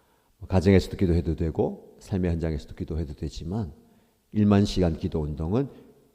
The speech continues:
교회 현장에 와서 기도합니다. "만민이 기도하는 집이다"라고 예수님 말씀하셨죠. 이 기도하는 곳, 이 곳에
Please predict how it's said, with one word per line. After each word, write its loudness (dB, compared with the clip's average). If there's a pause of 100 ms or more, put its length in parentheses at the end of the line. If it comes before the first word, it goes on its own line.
교회 -2
현장에 -4
와서 -4 (160)
기도합니다. -12 (500)
"만민이 4
기도하는 2
집이다"라고 -6
예수님 0
말씀하셨죠. -6 (420)
이 -8
기도하는 -6
곳, -4 (420)
이 8 (120)
곳에 4